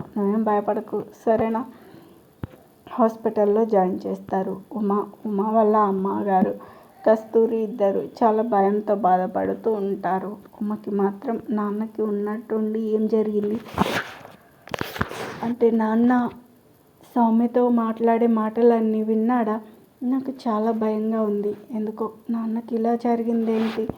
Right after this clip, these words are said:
డాక్టర్లు ట్రీట్మెంట్ చేసి వచ్చి ఉమ వాళ్ళతో ఆయన ఎందుకో చాలా టెన్షన్ పడ్డారు. ఇలానే ఇంకోసారి జరిగితే మేము కూడా ఏం చేయలేము,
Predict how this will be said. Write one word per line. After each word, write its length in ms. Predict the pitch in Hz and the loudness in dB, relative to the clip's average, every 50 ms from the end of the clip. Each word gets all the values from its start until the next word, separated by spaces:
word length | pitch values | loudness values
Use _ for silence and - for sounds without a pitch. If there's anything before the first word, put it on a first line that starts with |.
| - - - - - - - - - - - - | -12 -18 -20 -20 -20 -20 -20 -20 -20 -20 -8 -4
డాక్టర్లు 560 | - 220 220 220 - - - 233 226 233 262 277 | -2 0 0 -2 -4 -2 0 2 2 4 2 0
ట్రీట్మెంట్ 580 | 277 277 - 233 226 220 - 226 226 233 233 226 | 0 -2 -4 -4 -4 -2 -2 -2 -2 -2 -2 -2
చేసి 340 | - 214 208 208 208 - 226 | 0 0 0 -2 -2 -2 -2
వచ్చి 380 | 220 220 208 - 202 - - 175 170 - - - | 0 0 -2 -4 -6 -8 -10 -10 -10 -10 -4 -2
ఉమ 140 | 220 214 208 214 214 | 0 0 2 2 2
వాళ్ళతో 500 | 214 208 208 196 190 185 185 - - 180 - - - - | 2 0 0 0 0 -2 -4 -6 -8 -8 -10 -10 -12 -6
ఆయన 200 | - 190 196 196 196 | -4 -2 0 0 0
ఎందుకో 320 | 196 196 208 233 233 233 | 0 0 0 0 -2 -2
చాలా 320 | 220 220 220 208 208 214 214 | -2 0 0 0 2 0 0
టెన్షన్ 480 | 220 220 196 190 190 190 - 220 214 | 0 0 0 0 0 -2 -2 -4 -2
పడ్డారు. 480 | 214 - 202 196 220 208 185 185 185 190 185 - - - - | 0 0 0 0 2 2 0 0 0 -4 -10 -12 -16 -12 -6
ఇలానే 340 | 208 196 196 208 208 220 233 | -4 -2 -2 -2 -2 -2 -2
ఇంకోసారి 580 | 226 220 220 214 208 214 - 196 196 196 208 196 | -2 -2 -2 -4 -6 -4 -2 -2 -2 -2 -2 -4
జరిగితే 500 | 202 208 208 196 196 196 196 196 - 214 233 - - - - - - - - - - - - - - - - _ - _ _ _ _ _ _ _ _ _ _ _ _ - - _ _ _ _ _ _ _ _ _ _ _ _ _ _ - | -2 0 0 2 2 0 -2 -4 -4 -6 -6 -8 -10 -18 -20 -20 -20 -20 -20 -20 -20 -20 -20 -20 -20 -20 -20 _ -20 _ _ _ _ _ _ _ _ _ _ _ _ -20 -20 _ _ _ _ _ _ _ _ _ _ _ _ _ _ -4
మేము 220 | 202 196 208 220 | -2 -2 -2 -2
కూడా 260 | 214 - 226 214 226 226 226 | 0 0 2 2 4 2 4
ఏం 160 | 220 220 220 226 | 2 2 2 0
చేయలేము, 640 | 220 - 226 208 202 202 208 208 202 202 196 196 190 | -2 -2 0 0 2 2 2 2 2 2 2 2 0